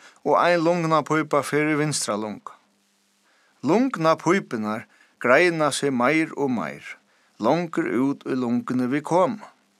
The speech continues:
At enda er lungapípunar so smáar at tær síggjast ikki við berum eyga. Og í endanum á andaleiðini eru lungnabløðurnar.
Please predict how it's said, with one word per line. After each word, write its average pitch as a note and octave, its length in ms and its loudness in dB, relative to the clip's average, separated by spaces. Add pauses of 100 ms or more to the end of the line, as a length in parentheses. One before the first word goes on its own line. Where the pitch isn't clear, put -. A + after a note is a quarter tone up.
(1120)
At G#3 160 4
enda G#3 480 2
er E3+ 160 4
lungapípunar D#3+ 880 0
so F3+ 160 -2
smáar D3 640 0 (400)
at D#3+ 160 0
tær D#3+ 120 2
síggjast F#3 440 0
ikki C#3 240 0
við C3+ 140 0
berum D3+ 340 2
eyga. C#3 300 -2 (1800)
Og G#3+ 140 2
í - 100 -4
endanum F3+ 640 2
á C3+ 220 2
andaleiðini C3 800 2 (420)
eru D#3+ 400 2
lungnabløðurnar. D3+ 1160 0